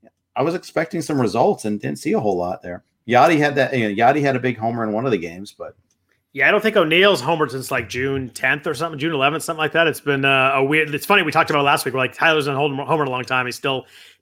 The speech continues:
Speaker 2: didn't homer again this week. And again, of course, uh, got a little banged up today. But was there anybody else starting pitching wise? I looked at, uh, your boy Vladimir Gutierrez with the Reds, and I, uh, I,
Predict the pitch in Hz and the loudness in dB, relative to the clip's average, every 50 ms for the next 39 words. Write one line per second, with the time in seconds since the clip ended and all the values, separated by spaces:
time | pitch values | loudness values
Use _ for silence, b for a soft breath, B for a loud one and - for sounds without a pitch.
0 | _ - 165 160 156 143 - 156 151 143 135 131 123 131 127 127 127 123 - - | _ -4 -4 -4 -4 -2 -2 -2 -2 0 -2 -2 -2 -2 -2 -4 -4 -8 -8 -6
1 | 120 117 113 - 117 110 117 110 107 127 120 113 110 117 120 113 - - 120 110 | -8 -8 -6 -8 -8 -8 -8 -8 -4 -2 -2 -2 -2 -6 -10 -10 -8 -8 -8 -8
2 | - - 113 110 113 113 _ - 139 127 123 123 120 113 113 117 113 110 104 117 | -8 -8 -8 -8 -10 -10 _ -2 -2 0 0 0 -2 -2 -2 -2 -2 -2 -2 -4
3 | 113 110 - - 117 107 113 113 113 113 110 107 113 123 123 - - B B 98 | -4 -4 -6 -10 -8 -4 -2 0 0 0 -2 -2 -2 -2 -4 -4 -6 B B -12
4 | 95 B B B B B B B _ - 208 190 262 262 277 330 359 359 381 381 | -12 B B B B B B B _ 4 4 6 6 6 6 6 6 6 6 6
5 | 302 240 262 285 294 - - - 262 247 247 202 - 220 254 - 226 196 175 160 | 6 6 6 6 4 2 2 2 2 2 2 2 2 0 0 2 0 -2 0 2
6 | 147 143 135 131 151 180 175 180 226 233 233 254 247 - - 226 233 220 214 208 | 2 2 2 2 2 0 2 2 2 2 2 2 0 2 4 4 6 6 6 6
7 | 202 202 196 202 196 196 226 220 220 196 156 143 180 196 208 208 190 190 160 143 | 6 6 4 4 2 2 0 0 0 0 0 2 2 4 4 4 2 0 0 -2
8 | 143 180 190 185 180 190 196 202 180 160 147 160 143 131 156 156 175 196 233 226 | -2 0 2 2 4 4 4 2 2 0 -2 -4 -2 0 2 2 4 4 4 2
9 | 175 160 160 156 160 156 156 151 151 147 151 160 151 165 | 2 -2 -4 -2 0 0 2 2 2 2 2 2 0 0